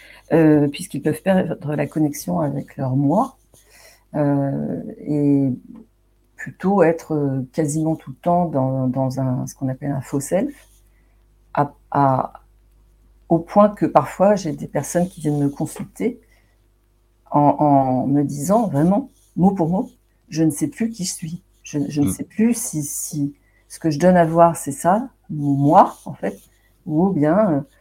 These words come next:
Speaker 1: euh, si, euh, si je, si, si, si c'est pas vraiment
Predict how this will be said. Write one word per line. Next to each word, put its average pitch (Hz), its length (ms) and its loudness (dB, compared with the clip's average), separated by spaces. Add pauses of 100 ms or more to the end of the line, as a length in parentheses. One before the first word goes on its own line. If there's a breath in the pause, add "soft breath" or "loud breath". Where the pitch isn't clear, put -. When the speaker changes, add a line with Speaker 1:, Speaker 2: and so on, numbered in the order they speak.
(260)
Speaker 1:
euh, 139 140 0
si, 160 260 -6 (120)
euh, 135 160 0 (800)
si - 480 -8
je, 139 480 -4
si, - 160 -12
si, - 160 -12
si - 140 -10
c'est 143 140 -4
pas 156 160 6
vraiment 139 440 0